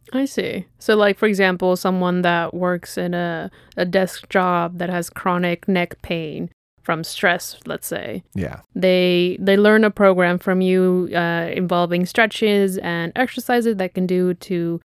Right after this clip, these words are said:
Speaker 1: relax the muscles. They get better, and then a year or six months later, they start to feel that neck pain. Now they know, "Okay, it's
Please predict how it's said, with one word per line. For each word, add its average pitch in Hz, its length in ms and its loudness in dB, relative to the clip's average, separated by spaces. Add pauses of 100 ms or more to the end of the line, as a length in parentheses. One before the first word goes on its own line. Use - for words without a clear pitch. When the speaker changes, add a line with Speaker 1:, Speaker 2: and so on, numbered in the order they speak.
(240)
Speaker 1:
relax 233 400 2
the 220 80 0
muscles. 190 880 0
They 175 120 -2
get 180 200 -4
better, 208 380 4
and 196 180 0
then 180 120 0
a 180 40 -2
year 208 560 4
or 180 480 -2
six - 280 -6
months 190 220 -4
later, 190 360 2
they 180 140 -2
start 185 240 -2
to 190 80 -6
feel 185 200 0
that 175 140 -2
neck 170 260 -4
pain. 175 360 -6 (400)
Now 185 280 2
they 175 140 0
know, 170 220 -2
"Okay, 214 560 2
it's - 400 -8